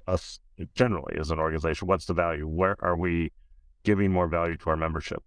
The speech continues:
So my question there is, you know, what's the value? What's the add? I'm sure there, I, I think there is one. I could probably, you know, we could sit here and probably come up with some. We could probably come up with some reasons what,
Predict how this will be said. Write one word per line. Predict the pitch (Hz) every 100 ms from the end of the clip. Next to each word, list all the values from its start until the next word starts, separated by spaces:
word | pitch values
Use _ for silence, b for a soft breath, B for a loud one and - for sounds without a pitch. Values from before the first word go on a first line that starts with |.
| - - - - _ _
So | - 110
my | 117
question | 120 110 98 101
there | 131 98
is, | 90 87 _ _ _ _ _ _ _ _ -
you | 110
know, | 78 92
what's | 95 90 104 -
the | -
value? | 101 113 101 78
What's | 82 95 92 -
the | - 92 -
add? | 101 82 -
I'm | 90 87
sure | - 120
there, | 98 98 -
I, | 87 87 90 -
I | 85
think | - 104
there | 92 87
is | 123
one. | 80 92
I | 87
could | 85 -
probably, | 90 87 80 78
you | 82
know, | 76 76 - - -
we | 80
could | 78 76 - _ _ _
sit | - 87
here | 87
and |
probably | 82 82 82
come | 95
up | 98
with | 87
some. | - 90
We | 92
could | 80
probably | 87 80
come | 90
up | 85
with | 85
some | -
reasons | 87 87 85 80
what, | 87